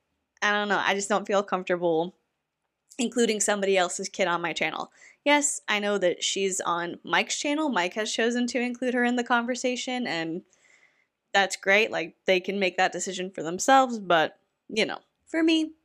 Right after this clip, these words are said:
I don't really like bringing other people's kids into stuff, so we're not gonna do that. But like I said, let me know if you want me to,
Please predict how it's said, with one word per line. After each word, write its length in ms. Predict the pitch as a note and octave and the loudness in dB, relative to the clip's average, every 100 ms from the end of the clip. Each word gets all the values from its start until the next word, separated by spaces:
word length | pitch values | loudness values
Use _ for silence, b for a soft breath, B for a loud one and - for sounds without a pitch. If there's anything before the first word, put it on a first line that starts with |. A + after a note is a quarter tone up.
| _ - | _ -2
I 80 | |
don't 200 | A#3 G3+ | -2 -2
really 200 | G#3+ G#3 | -4 -2
like 220 | G#3 G#3 G#3+ | -2 -2 -2
bringing 260 | G3+ G3+ | -4 -2
other 140 | G3+ G3+ | -4 -6
people's 340 | F3 - G3 | -10 -10 -6
kids 240 | - G3+ | -4 -4
into 180 | G#3 F#3+ | -4 -6
stuff, 320 | G3+ G#3+ G3+ | -6 -4 -4
so 360 | - - C3 - _ b b b b _ _ _ _ | -4 -2 -4 -6 _ b b b b _ _ _ _
we're 180 | F3 D#3+ | -4 -2
not 220 | G2+ - | -4 -4
gonna 160 | C#4 F#4 | -2 -2
do 140 | C#5 | 0
that. 260 | - - - - - | 0 0 -4 -6 -2
But 60 | |
like 220 | F#3 D#3 | -2 0
I 60 | A#3+ | -2
said, 260 | B3 G#3+ F3+ | 0 0 2
let 180 | D#3 | 0
me 100 | F3 | 2
know 140 | A3+ A3 | 2 2
if 120 | A#3+ | 0
you 120 | C4 | -4
want 220 | G#3+ F#3 | -2 -4
me 140 | F#3+ G3 | -4 -8
to, 420 | - F3 E3 | -4 -2 0